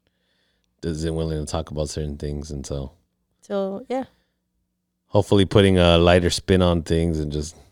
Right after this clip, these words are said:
Speaker 1: seeing that, you know, more people are willing to talk about it, and there's resources, and
Speaker 2: Mm-hmm.
Speaker 1: you know, I think especially now that, like, I'm sure you are seeing, like, your friends that have kids and stuff, and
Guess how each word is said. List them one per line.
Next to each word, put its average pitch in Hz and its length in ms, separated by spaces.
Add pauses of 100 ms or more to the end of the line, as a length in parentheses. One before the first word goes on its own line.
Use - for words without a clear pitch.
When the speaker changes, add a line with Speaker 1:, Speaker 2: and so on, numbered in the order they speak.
(260)
Speaker 1:
seeing 98 480
that, 85 340
you 90 100
know, 76 400 (260)
more 95 200
people 90 300
are 85 100
willing 85 340
to 80 160 (340)
talk 87 220
about 80 280
it, 82 160
and 78 140
there's 76 200
resources, 80 840
and 220 120
Speaker 2:
Mm-hmm. 202 180 (400)
Speaker 1:
you 143 120
know, 69 220 (440)
I 110 80
think 120 140
especially 110 440
now 92 260
that, 87 160
like, 78 180 (680)
I'm 90 120
sure 85 460
you 87 320
are 82 140
seeing, 85 340
like, 76 240
your 85 120
friends 85 320
that 80 80
have 78 240
kids 82 280
and 80 120
stuff, 78 340
and 73 120